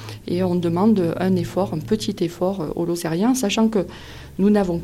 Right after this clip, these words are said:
qu'une part du foncier, de la taxe foncière bâtie. C'est-à-dire que ça ne touche pas les propriétés agricoles, hein, puisqu'on, on touche pas, nous, c'est vraiment uniquement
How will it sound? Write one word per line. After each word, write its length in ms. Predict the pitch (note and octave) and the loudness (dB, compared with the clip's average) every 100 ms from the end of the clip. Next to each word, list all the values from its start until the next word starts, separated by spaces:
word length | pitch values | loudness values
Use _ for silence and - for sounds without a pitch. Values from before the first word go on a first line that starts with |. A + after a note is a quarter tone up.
| - | 2
qu'une 300 | D4+ C#4+ A#3 | 6 8 6
part 400 | - E3+ A#3 - - - - - - - - - | 2 0 -2 -6 -16 -20 -18 -18 -16 -14 -8 -6
du 240 | D#3+ B3+ | 4 4
foncier, 560 | B3+ G#3+ G3 - G3+ C#4 - - - | 6 4 4 2 2 2 -2 -14 -2
de 60 | F#3 | 0
la 60 | |
taxe 260 | F3+ A#3 - | 2 0 2
foncière 420 | G3+ G3 C4 C4 | 0 0 0 0
bâtie. 480 | F3 B3 - G#3 G3 - - | 2 0 0 -4 -6 -10 -20
C'est-à-dire 380 | - E3 F3 F3 | -8 -4 -2 -2
que 280 | F3 D#3+ D3+ | 0 2 0
ça 160 | D#3+ | 0
ne 120 | D#3+ D#3 | -2 -2
touche 320 | - D#3+ D3+ | -6 -4 -4
pas 200 | - F3+ | 0 0
les 80 | E3 | 0
propriétés 540 | D#3+ - D#3 D#3 - | -2 -6 -6 -6 -6
agricoles, 420 | D3+ - - C4+ | -8 -6 0 2
hein, 140 | A3 A#3+ | 2 -2
puisqu'on, 540 | F3+ F3 - - - | -6 -8 -8 -8 -8
on 100 | D#3 | -8
touche 200 | D3+ D#3+ | -8 -10
pas, 280 | - E3 D#3 | -6 -4 -2
nous, 280 | - G3 A3+ | 2 2 2
c'est 160 | - D#3 | -2 -2
vraiment 280 | G3+ B3 - | 0 0 4
uniquement 560 | A3 G#3+ - F#3 A#3 | 4 4 0 0 -2